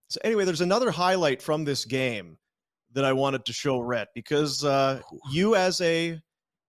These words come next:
Speaker 1: a longtime defenseman in the National Hockey League, I always like to get your thoughts on uncertain plays. And I believe it was the, well, I'm not sure. It was 'cause it's Logan Couture's goal. Now, he had two of them last night, his third and fourth of the season.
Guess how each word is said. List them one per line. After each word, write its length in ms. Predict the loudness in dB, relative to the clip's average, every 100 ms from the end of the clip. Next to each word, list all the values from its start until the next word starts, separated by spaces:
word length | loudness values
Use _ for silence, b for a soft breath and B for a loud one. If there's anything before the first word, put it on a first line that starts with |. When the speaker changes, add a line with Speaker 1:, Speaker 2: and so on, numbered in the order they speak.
| _ -6
Speaker 1:
a 80 |
longtime 600 | 0 2 2 2 0 -2 -4
defenseman 560 | -4 -4 -4 -8 -8
in 60 | -10
the 60 |
National 400 | -8 -8 -8 -8
Hockey 380 | -6 -8 -8 -14
League, 260 | -18 -16 -8
I 60 | -4
always 220 | -4 -2
like 140 | -6 -6
to 60 |
get 200 | -8 -8 -8
your 300 | -8 -8 -8
thoughts 560 | -8 -8 -8 -8 -8 -8 -14
on 460 | -12 -12 -12 -14 -20 _ _ _ _ _
uncertain 520 | -4 -2 -2 -2 -4 -10
plays. 500 | -4 -4 -4 -8 -10
And 140 | -8
I 80 | -8
believe 720 | -10 -12 -8 -4 -4 -6 -10 _ -8
it 120 | -6
was 200 | -6 -6
the, 460 | -4 -4 -6 -8 -12 -18 _ _ _ _ _ _ _ _ _ _ _ -14
well, 120 | -8
I'm 100 | -4
not 160 | -4 -6
sure. 280 | -6 -8 -8
It 60 |
was 120 | -8 -4
'cause 200 | -2 0
it's 220 | -2 -2
Logan 360 | 2 2 2
Couture's 420 | 0 2 4 4 2
goal. 260 | -2 -2
Now, 160 | -4 -4
he 80 | 0
had 220 | -2 -2
two 180 | 0 0
of 60 |
them 120 | 0
last 280 | -4 -6 -6
night, 120 | -6
his 140 | -6 -6
third 240 | -4 -4
and 80 | -6
fourth 300 | -4 -2 -2
of 100 | -4
the 60 | -4
season. 520 | -2 -2 -2 -6